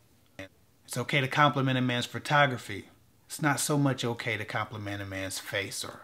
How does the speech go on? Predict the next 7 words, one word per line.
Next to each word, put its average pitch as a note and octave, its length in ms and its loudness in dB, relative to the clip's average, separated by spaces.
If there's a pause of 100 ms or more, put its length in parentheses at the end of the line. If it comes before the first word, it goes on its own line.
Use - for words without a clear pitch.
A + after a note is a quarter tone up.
looks. A2+ 560 -8 (960)
If B2+ 160 -6
he's B2 180 0
a A2+ 60 -4
photographer, C#3 680 -2
that's G2+ 300 -4
okay. - 520 -2